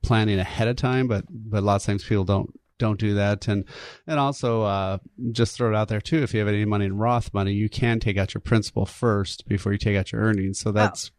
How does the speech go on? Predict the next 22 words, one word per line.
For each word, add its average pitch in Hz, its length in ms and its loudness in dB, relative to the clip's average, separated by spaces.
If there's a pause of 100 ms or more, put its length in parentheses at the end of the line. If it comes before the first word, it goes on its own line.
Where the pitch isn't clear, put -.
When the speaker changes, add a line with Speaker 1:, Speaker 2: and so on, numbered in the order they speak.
(180)
Speaker 1:
the, 107 180 0
the 120 200 -2
least 139 280 -2
painful 113 440 0
money 98 400 2 (100)
to 101 240 0
have 101 220 2
to 104 100 -2
access 101 500 -2
if 101 140 -2
you 104 60 -2
do. 104 320 0
But 104 240 0 (480)
probably 151 180 2
the 113 80 -8
better 123 220 -2
solution, 139 680 0 (340)
have 123 260 2
six - 240 -6
months 113 260 2
of, 104 220 0
uh, 101 320 2